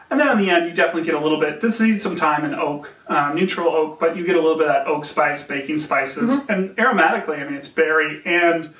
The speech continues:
Speaker 1: there's some floral in there, which is nice. I think it's, it's
Speaker 2: Thanks.
Speaker 1: really, yeah, it's
Speaker 2: I am consistently, um, um, I don't know, intrigued or impressed by how different, like, this is all Pinot Noir.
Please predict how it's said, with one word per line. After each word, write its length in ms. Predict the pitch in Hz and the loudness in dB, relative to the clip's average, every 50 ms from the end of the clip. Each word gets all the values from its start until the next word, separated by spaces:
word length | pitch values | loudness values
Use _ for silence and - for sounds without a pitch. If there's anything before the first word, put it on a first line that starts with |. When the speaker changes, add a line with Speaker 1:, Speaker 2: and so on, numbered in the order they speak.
| - - - - - - - | -20 -20 -20 -20 -20 -10 -4
Speaker 1:
there's 160 | 170 156 151 | -4 -4 -2
some 120 | - 143 147 | -4 -8 -10
floral 440 | - - 165 165 165 165 160 160 | -6 0 2 4 4 6 4 4
in 80 | 160 156 | 2 2
there, 200 | 160 156 156 151 | 2 2 2 0
which 120 | 151 151 156 | 0 -4 -8
is 100 | 151 156 | -6 -2
nice. 320 | 151 151 143 147 147 - | -2 0 0 -2 -4 -8
I 40 | - | -8
think 240 | - 156 151 151 156 | -8 -8 -8 -8 -10
it's, 240 | - - - - - | -12 -12 -10 -6 -6
it's 140 | 208 170 | -4 -4
Speaker 2:
Thanks. 80 | 170 175 | 0 2
Speaker 1:
really, 420 | 190 190 180 165 156 147 147 147 - - - _ _ | 2 2 2 2 0 -2 -4 -8 -12 -16 -20 _ _
yeah, 340 | 294 294 - 165 165 - - | -2 0 2 2 2 0 -2
it's 460 | - 170 170 - - - - - - - - | -4 -6 -6 -6 -8 -8 -10 -10 -14 -6 0
Speaker 2:
I 100 | - 320 | 2 2
am 180 | 302 330 320 302 | 4 4 2 2
consistently, 920 | 294 302 294 277 - 285 294 - - 349 349 339 294 311 320 311 311 311 320 | 2 0 -2 -2 0 -2 -4 -2 0 0 0 0 2 2 2 2 2 2 0
um, 380 | - - 262 247 240 - - - - - | 0 0 0 0 0 -2 -4 -8 -8 -2
um, 540 | 202 185 180 175 170 170 170 170 170 170 - - - - | 0 2 2 2 0 0 -2 -4 -4 -6 -10 -14 -14 -6
I 60 | 208 | -4
don't 100 | 226 226 | -2 0
know, 160 | 180 170 175 175 | 0 0 0 0
intrigued 640 | 190 185 - - - 170 170 180 214 240 254 247 | -2 -4 -4 -4 -2 0 2 2 2 2 0 0
or 320 | 262 - - 185 170 170 170 | 0 2 2 2 2 2 0
impressed 600 | 170 170 180 180 170 - 180 196 - - - - | 0 -2 -2 -4 -4 -2 -2 -2 -2 -4 -6 -4
by 140 | - 220 185 | -2 -2 -2
how 300 | - - - 254 277 240 | -2 -2 0 0 0 0
different, 520 | - - 202 190 190 - 247 247 254 - 208 | -2 -4 -2 -2 -2 -2 -2 -4 -2 -2 -2
like, 200 | 208 196 - - | -2 -2 0 0
this 160 | 233 285 294 | 0 0 0
is 120 | - 381 339 | 0 0 0
all 220 | 349 339 339 349 | 2 2 2 2
Pinot 220 | - 349 339 349 311 | 0 0 2 2 2
Noir. 320 | 277 233 202 196 202 196 | 2 2 0 -2 -2 -4